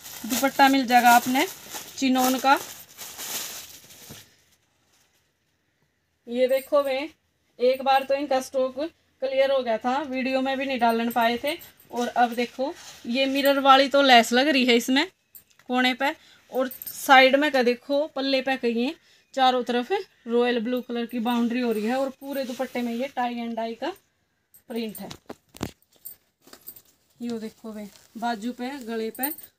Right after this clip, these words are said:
और सूट का rate रहेगा वे, इसके color और भी दिखा दूँ आपने एक बार। ये देखो, lavender color है, light सा lavender color, बिल्कुल कति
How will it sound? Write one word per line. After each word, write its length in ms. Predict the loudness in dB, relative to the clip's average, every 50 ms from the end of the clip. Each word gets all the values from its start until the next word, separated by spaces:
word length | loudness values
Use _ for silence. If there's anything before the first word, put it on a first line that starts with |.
| _ _ -12
और 160 | -10 -10 -10
सूट 340 | -10 -8 -8 -6 -6 -8 -10
का 160 | -12 -12 -10
rate 300 | -8 -8 -8 -8 -8 -8
रहेगा 340 | -4 -4 -4 -2 -2 -4 -6
वे, 160 | -6 -6 -8
इसके 1800 | -10 -12 _ _ _ _ -20 -20 _ _ _ _ _ _ _ _ _ _ _ -20 -20 -20 -20 _ _ _ _ _ _ _ _ _ _ _ -14 -14 -8
color 300 | -6 -4 -4 -2 -2 -2
और 180 | -4 -4 -6 -8
भी 120 | -10 -12
दिखा 300 | -12 -14 -12 -12 -10 -10
दूँ 180 | -10 -10 -10 -10
आपने 180 | -10 -10 -10 -10
एक 180 | -10 -10 -12
बार। 120 | -12 -14 -14 -14 -14 -12 -10 -10 -12 -12 -16 -20 -20 -18 -10 -8 -8 -6 -6 -8 -8 -8 -8 -6 -4 -2 0 0 0 0 -2 -2 -2 -2 0 2 2 2 2 -2 -4 -6 -8 -10 -10 -12 -14 -14 -10 -6 -2
ये 180 | 0 2 2
देखो, 280 | 2 2 0 0 0 2
lavender 460 | 2 4 2 2 2 0 -2 -2 -4
color 280 | -2 -2 0 0 0 -2
है, 180 | -2 -4 -6 -8 -14 -20 -18 -14 -14 -14 -14 _ _ _ _ _ _ _ _ _ _ -4
light 300 | 0 2 2 2 0 -2
सा 140 | -4 -4
lavender 420 | -2 -2 -2 -2 -2 -4 -4 -6 -8
color, 320 | -6 -6 -4 -4 -6 -8 -12 _ _ _ _ _ _ _ _ _ _ _ _ _ _ _
बिल्कुल 340 | -14 -14 -12 -12 -10 -12 -8
कति 340 | -8 -8 -8 -8 -10 -14